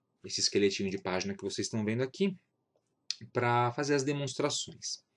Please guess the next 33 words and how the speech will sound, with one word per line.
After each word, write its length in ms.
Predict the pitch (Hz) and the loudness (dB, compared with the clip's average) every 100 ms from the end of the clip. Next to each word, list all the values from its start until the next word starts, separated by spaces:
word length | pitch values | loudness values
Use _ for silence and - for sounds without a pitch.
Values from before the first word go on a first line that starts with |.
| - - - - _ | -20 -20 -20 -20 _
Então, 140 | - 254 | 0 4
eu 60 | |
vou 100 | 208 | 4
começar 320 | 214 190 190 190 | 6 4 4 4
fazendo 220 | 180 185 | 6 4
o 40 | |
seguinte. 680 | 185 190 123 104 98 - - _ _ - | 2 0 0 0 0 -4 -6 _ _ -8
Eu 80 | 120 | -4
vou 80 | 127 | -2
começar 320 | 156 - 165 | -2 -4 0
criando 580 | 277 247 156 185 127 - _ _ _ _ - | 6 8 8 6 2 -2 _ _ _ _ -4
um 160 | 156 | 2
array 280 | 175 127 131 | 6 10 8
de 100 | 131 | 8
duas 260 | 131 131 131 | 2 4 4
dimensões 560 | 135 143 - 131 123 | 2 -4 -6 -4 -2
aqui, 280 | 127 - - _ _ _ _ _ - | -2 -4 -12 _ _ _ _ _ -12
tá? 260 | - - - - _ - - _ _ - - | -6 -6 -8 -20 _ -6 -6 _ _ -10 -2
Eu 140 | 98 | 0
uso 160 | 98 101 | 0 -2
a 40 | |
palavra-chave 600 | 92 90 90 - 87 135 | -2 -6 -6 -6 -4 0
var, 400 | 151 156 202 233 _ _ _ _ _ - - - - | 4 4 4 0 _ _ _ _ _ -14 -12 -14 -2
eu 120 | 120 | 4
vou 120 | 123 | 6
dar 120 | 127 123 | 8 8
o 80 | |
nome 320 | 117 107 104 104 | 6 4 4 2
a 20 | |
esse 180 | 98 - | 0 0
cara 220 | 92 90 | 0 0
de 100 | 107 | 2
matriz 640 | 160 196 - 170 - - | 0 0 -2 0 2 2